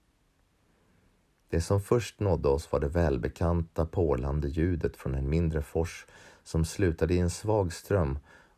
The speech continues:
och sen i en liten djuphåla. Där stod det ofta en bättre harr.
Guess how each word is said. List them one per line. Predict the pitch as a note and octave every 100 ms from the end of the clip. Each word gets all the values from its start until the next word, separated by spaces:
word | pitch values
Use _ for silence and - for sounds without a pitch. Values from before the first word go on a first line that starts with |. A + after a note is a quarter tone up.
| -
och | -
sen | - G2 F#2+ D#2
i |
en | C#2 C#2+
liten | D2 D2+
djuphåla. | D#2+ D#2+ - F2 E2+ B1+ D#2+ _ _ _ _ _ _ -
Där | F#2+ F#2+
stod | D#2+ D#2+ C#2
det |
ofta | C#2 C#2+ - E2
en | C#2+
bättre | D#2 E2 - C#2+
harr. | F2 A1